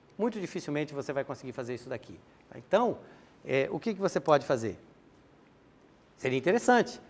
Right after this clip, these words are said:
Você tem lá, isso a gente já conhece, com a safrinha, você colhe o milho, tem a braquiária.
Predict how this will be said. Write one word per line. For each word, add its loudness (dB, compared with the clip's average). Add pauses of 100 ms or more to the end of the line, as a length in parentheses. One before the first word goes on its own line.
(120)
Você -8
tem -2
lá, 4 (200)
isso -4
a 0
gente -4
já 4
conhece, 0
com -12
a -10
safrinha, 0
você -6
colhe 0
o -2
milho, -2
tem -4
a -2
braquiária. 2